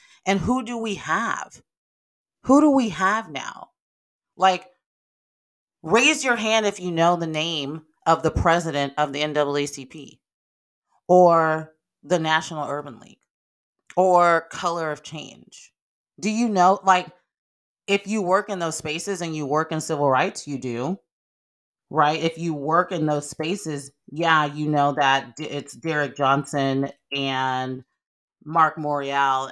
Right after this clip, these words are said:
and Rashad Robinson, respectively. But if you don't, then you don't. <laughs> And I would not say that those men serve as any sort of beacon or North Star for the Black community.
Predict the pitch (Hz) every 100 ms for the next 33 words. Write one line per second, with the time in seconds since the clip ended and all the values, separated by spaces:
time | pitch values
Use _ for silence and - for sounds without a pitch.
0 | 139 139 135 131 131 - 139 135 131 156
1 | 156 131 120 120 - 117 _ 110 113 131
2 | - _ _ _ - 247 269 277 285 285
3 | 339 262 269 269 254 247 170 - _ _
4 | - 233 233 - 311 262 247 233 214 262
5 | 294 302 294 262 254 247 - - 240 180
6 | 151 147 143 - _ _ _ 175 185 170
7 | 185 190 190 165 175 175 165 - 180 170
8 | 165 165 151 - 165 165 160 170 160 143
9 | 127 160 - 160 147 143 143 151 151 -
10 | - 165 151 135 127 131 - _ - 180
11 | 151 147 147 147 175 160 165 147 131 120
12 | 135